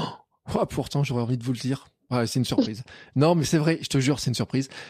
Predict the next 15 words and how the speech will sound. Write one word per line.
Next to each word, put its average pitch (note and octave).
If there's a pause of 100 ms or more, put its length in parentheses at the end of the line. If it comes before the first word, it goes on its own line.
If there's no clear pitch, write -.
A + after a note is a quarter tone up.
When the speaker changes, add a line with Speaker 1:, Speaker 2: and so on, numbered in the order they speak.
(180)
Speaker 1:
Euh, B2
non, C3
mais C#3
je G#2
vais B2
la B2
dévoiler, A#2+
mais C3
pour -
ça, C3+
il -
faut -
suivre -
sur G2+
Instagram. G#2+